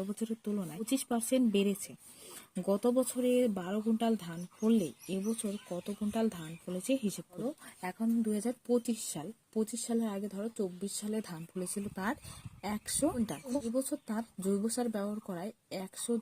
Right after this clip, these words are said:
জায়গায় একশো পঁচিশ কুইন্টাল ধান ফলেছে। এইরকম বারো কুইন্টাল ধানে কত কুইন্টাল ধান ফলেছে সেটা আমাকে বের করতে হবে। জৈব সারহীন ধানের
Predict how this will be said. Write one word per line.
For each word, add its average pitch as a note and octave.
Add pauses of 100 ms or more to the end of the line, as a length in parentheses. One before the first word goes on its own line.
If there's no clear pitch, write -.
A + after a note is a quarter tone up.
জায়গায় G#3+
একশো - (280)
পঁচিশ B3 (100)
কুইন্টাল A#3+ (120)
ধান F3 (100)
ফলেছে। E3 (220)
এইরকম A3 (200)
বারো F3+
কুইন্টাল C4 (120)
ধানে F#3+ (380)
কত G3
কুইন্টাল A#3+
ধান E3+
ফলেছে F3+ (100)
সেটা F3
আমাকে E3 (360)
বের F#3+
করতে -
হবে। D#3 (960)
জৈব G#3 (1600)
সারহীন G3+ (3000)
ধানের G3